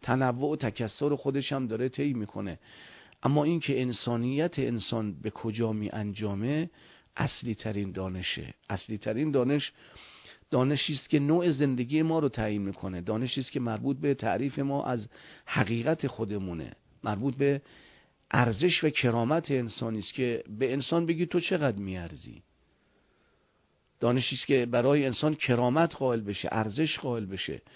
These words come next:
به بردگی‌های سنتی و مدرن مبتلا نشه، انسانی که خودشو نفروشه. خب، پیامبر اکرم شخصیت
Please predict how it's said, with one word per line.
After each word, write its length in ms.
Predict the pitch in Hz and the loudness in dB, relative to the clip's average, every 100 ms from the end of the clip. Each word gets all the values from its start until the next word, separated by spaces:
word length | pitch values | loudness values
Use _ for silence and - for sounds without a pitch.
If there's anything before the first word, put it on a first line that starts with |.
| - - - - - | -20 -20 -20 -20 -2
به 100 | - | 2
بردگی‌های 1120 | 127 135 120 123 117 120 120 147 151 143 131 - - - _ _ - - - - - | 6 6 4 2 2 4 6 6 6 6 4 0 -6 -18 _ _ -20 -20 -14 -8 0
سنتی 560 | 131 123 127 - 170 | 2 4 0 0 6
و 80 | 170 | 8
مدرن 480 | 151 131 139 160 135 | 8 4 6 4 6
مبتلا 500 | 131 113 113 120 147 | 2 2 2 4 4
نشه، 500 | 165 180 - 113 73 - _ _ | 4 2 2 -2 -4 -12 _ _
انسانی 320 | 101 - 120 123 | -8 -2 -2 -2
که 100 | 127 | -2
خودشو 420 | - 170 185 170 | 2 2 2 2
نفروشه. 540 | 175 180 135 107 - - _ _ _ _ _ _ _ _ _ _ _ _ - - - _ _ _ _ _ _ _ _ _ - - - - - - - - - - _ _ _ _ _ _ _ _ | 2 0 -6 -8 -10 -14 _ _ _ _ _ _ _ _ _ _ _ _ -20 -20 -20 _ _ _ _ _ _ _ _ _ -20 -16 -16 -18 -18 -18 -16 -20 -20 -20 _ _ _ _ _ _ _ _
خب، 320 | - 233 220 - - - | 4 8 8 6 -14 -2
پیامبر 560 | 165 180 180 175 170 156 | 6 6 6 4 6 4
اکرم 420 | 139 165 160 156 - | 4 4 4 2 -4
شخصیت 720 | - 147 127 - 151 165 160 | 0 2 2 2 4 4 2